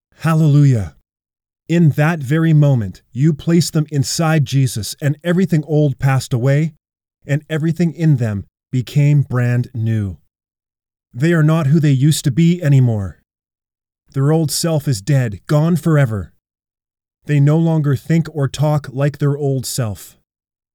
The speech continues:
They have come alive with vibrant and abundant life because of Jesus' resurrection power that abounds inside of them. Words cannot express how thankful they are.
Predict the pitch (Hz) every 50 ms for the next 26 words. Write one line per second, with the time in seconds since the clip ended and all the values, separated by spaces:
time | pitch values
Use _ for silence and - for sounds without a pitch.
0 | _ _ _ _ _ _ - 110 156 170 170 156 - - 165 156 143 131 131 135
1 | 139 143 156 165 160 127 131 127 107 107 95 123 131 147 170 151 165 185 180 170
2 | 160 156 147 127 113 98 107 131 143 165 165 139 156 156 160 160 147 - - 131
3 | - - 156 139 127 110 95 - 131 139 151 139 156 170 147 - - 127 117 117
4 | 131 156 147 156 160 170 160 - - 170 160 139 151 170 160 123 110 110 101 -
5 | _ _ _ _ _ _ _ _ - 143 131 123 101 - 135 131 139 147 156 156
6 | 147 - - 151 143 135 127 - - 156 151 147 147 131 117 101 107 101 95 87
7 | 80 71 - _ _ _ _ _ _ _ _ _ _ _ _ _ _ _ _ _
8 | - 117 135 165 175 175 151 - - 202 180 160 156 135 127 - - - - 170
9 | 170 156 - - 147 139 120 - - - 170 175 180 175 - 160 147 127 135 127
10 | 117 110 107 98 92 82 -